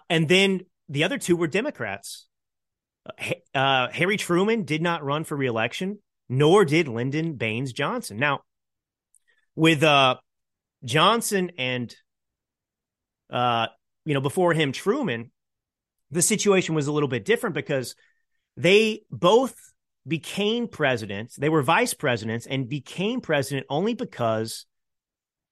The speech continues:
in Truman's case, he was Roosevelt's V P, and Roosevelt died in the beginning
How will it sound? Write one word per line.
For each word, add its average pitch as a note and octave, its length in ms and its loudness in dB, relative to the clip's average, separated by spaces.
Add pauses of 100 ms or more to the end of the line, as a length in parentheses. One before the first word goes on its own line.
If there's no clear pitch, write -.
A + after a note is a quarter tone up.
(300)
in C#3+ 440 2 (300)
Truman's B3+ 420 0
case, C3 560 -4 (640)
he F#3 180 2
was G#3 380 2 (480)
Roosevelt's D#3 640 2
V A#2 180 -6
P, D3 160 -4
and D3 100 -2
Roosevelt E3 600 0
died A#2+ 600 2 (400)
in D3+ 120 -2
the D3 80 0
beginning C3+ 640 0